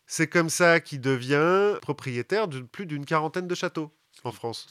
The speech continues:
Speaker 2: ce qui commence à faire, euh,
Speaker 1: Ce qui commence à faire, c'est qu'il commence à se voir aussi, un petit peu. C'est lui qui vend donc à, à l'argenterie, euh, donc au magasin du roi, donc il vend au prix qu'il veut. Il se fait forcément beaucoup d'argent là-dessus. C'est aussi lui qui lève l'impôt,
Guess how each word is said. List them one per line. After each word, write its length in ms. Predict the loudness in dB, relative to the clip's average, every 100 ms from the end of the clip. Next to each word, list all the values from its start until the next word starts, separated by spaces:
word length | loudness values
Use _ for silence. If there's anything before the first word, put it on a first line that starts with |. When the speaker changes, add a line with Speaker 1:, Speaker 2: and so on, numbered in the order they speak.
| -20
Speaker 2:
ce 60 | -20
qui 160 | -20
commence 360 | -18 -16 -16 -18
à 40 |
faire, 240 | -16 -16 -14
euh, 200 | -14 -14
Speaker 1:
Ce 140 | -16
qui 120 | -10 -8
commence 340 | -6 -6 -4
à 80 | -2
faire, 180 | 0 -2
c'est 100 | -4
qu'il 80 | -12
commence 220 | -12 -8
à 80 | -6
se 60 |
voir 260 | -2 -2 -4
aussi, 360 | -12 -12 -12 -12
un 80 | -14
petit 180 | -14 -14
peu. 200 | -12 -14 _ _
C'est 220 | -4 0 2
lui 280 | 2 -2 -4
qui 220 | -8 -2
vend 420 | 2 4 4 2
donc 300 | -2 -6 -4
à, 300 | -2 -2 -4
à 140 | -6 -6
l'argenterie, 640 | -6 -6 -10 -8 -8 -8
euh, 160 | -10
donc 220 | -16 -20 -20 _
au 140 | -18 -14
magasin 320 | -12 -10 -8
du 80 | -4
roi, 320 | 4 6 6
donc 240 | 2 -8 -12
il 80 |
vend 240 | -10 -8 -8
au 240 | -10 -14
prix 200 | -18 -20
qu'il 160 | -10 0
veut. 280 | 2 2 -4 -20
Il 80 | -16
se 120 | -16
fait 180 | -12 -12
forcément 440 | -12 -14 -12 -12
beaucoup 280 | -12 -12 -8
d'argent 240 | -6 -4 -4
là-dessus. 340 | -4 -6 -6
C'est 160 | 0 0
aussi 220 | 0 -4
lui 140 | -6
qui 140 | -8 0
lève 180 | 0 2
l'impôt, 420 | -2 0 -2